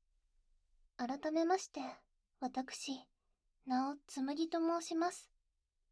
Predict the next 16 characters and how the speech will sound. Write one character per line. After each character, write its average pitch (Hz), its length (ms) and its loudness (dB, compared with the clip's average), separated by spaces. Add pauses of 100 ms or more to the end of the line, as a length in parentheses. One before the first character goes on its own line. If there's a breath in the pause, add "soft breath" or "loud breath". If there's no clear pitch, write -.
(440)
今 302 220 -6
日 - 20 -4
は 240 220 -4 (100)
私 285 480 -6
の 311 100 2
招 349 320 0
待 294 160 -2
に 226 140 -6
応 247 140 -2
じ 285 120 -10
て 320 120 -6
く 320 100 -8
だ 320 140 -4
さ 339 140 -8
っ - 20 -10
て、 - 220 -14